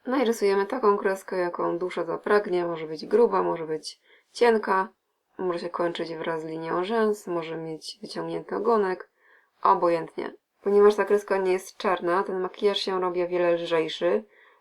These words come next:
E, bordowy kolor ładnie zaznacza każdy kolor tęczówki, tak na dobrą sprawę. No a zarazem jest to na tyle ciemny kolor, że oko staje się wyraźne. A że Duraline to bardzo wyjątkowy płyn i każda kreska stworzona przy jego pomocy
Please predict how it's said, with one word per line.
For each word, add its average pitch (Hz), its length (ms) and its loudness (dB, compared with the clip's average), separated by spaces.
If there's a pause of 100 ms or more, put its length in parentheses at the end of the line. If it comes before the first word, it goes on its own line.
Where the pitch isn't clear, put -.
E, 170 140 2
bordowy 185 560 4
kolor 190 440 2
ładnie 180 340 2
zaznacza 180 640 -2 (120)
każdy 240 360 0
kolor 175 260 0
tęczówki, 175 520 -8
tak 170 140 -6
na 170 80 -6
dobrą 170 260 -4
sprawę. 208 460 0 (340)
No 247 160 8
a 226 60 8
zarazem 208 360 6
jest 196 160 -4
to - 60 -2
na 196 80 -2
tyle 277 300 0
ciemny 202 360 0
kolor, 185 520 0
że 190 260 -4
oko 175 180 -6
staje - 260 -10
się 190 240 -6
wyraźne. 226 440 -6 (640)
A 233 100 4
że 247 120 0
Duraline 277 360 4
to 240 80 -2
bardzo 214 280 2
wyjątkowy 233 460 2
płyn 208 240 0
i 190 80 -4
każda 214 400 0
kreska 208 420 -2
stworzona 180 380 -4
przy 180 160 -6
jego 175 160 -4
pomocy 185 460 -2